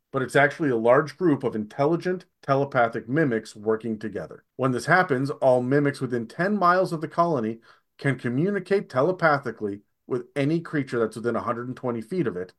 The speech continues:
and any mimic offspring that are born gain permanent telepathy.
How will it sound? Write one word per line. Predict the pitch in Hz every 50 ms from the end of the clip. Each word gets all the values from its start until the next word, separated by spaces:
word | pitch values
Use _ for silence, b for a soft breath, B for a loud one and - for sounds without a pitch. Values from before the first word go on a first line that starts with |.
| _ _
and | 139 127 120 110 - _ -
any | 151 147 143 139 131 127
mimic | 131 151 160 143 127 110 - - -
offspring | 151 175 190 196 - - - - 127 120 117
that | 117 113
are | 110 107
born | 107 - - 190 170 143 117 107 104 113 127 - _ _ _ - 107 107
gain | - 151 160 170 156 139 123 117 117 120 - - _ _ _ _ -
permanent | - - 143 131 127 120 113 110 104 107 - _ _ _
telepathy. | - 120 117 117 113 - 87 87 - 90 - -